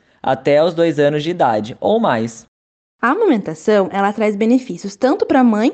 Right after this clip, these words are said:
Speaker 2: quanto pro bebê. Alguns benefícios pra mãe são: diminui o risco de câncer de mama, câncer de ovário, câncer de endométrio. Além disso,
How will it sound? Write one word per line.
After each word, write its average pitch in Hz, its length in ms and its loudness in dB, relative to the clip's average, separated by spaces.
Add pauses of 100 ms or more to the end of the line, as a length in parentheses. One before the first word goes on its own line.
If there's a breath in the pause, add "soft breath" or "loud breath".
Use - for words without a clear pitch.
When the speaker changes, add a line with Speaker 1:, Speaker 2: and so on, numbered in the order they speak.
(260 loud breath)
Speaker 2:
quanto 285 260 2
pro 277 120 -2
bebê. 254 400 -2 (200 loud breath)
Alguns 330 300 0
benefícios 214 640 -2
pra 165 160 -4
mãe 202 320 2
são: 175 360 -2 (240 loud breath)
diminui 277 380 6
o - 20 6
risco 262 280 0
de 208 100 -8
câncer 196 380 -4
de 226 100 0
mama, 233 480 4 (180 loud breath)
câncer 233 360 0
de 214 100 0
ovário, 208 500 2
câncer 208 420 -2
de 180 120 -10
endométrio. 202 680 0 (300 soft breath)
Além 247 400 2
disso, 220 460 -2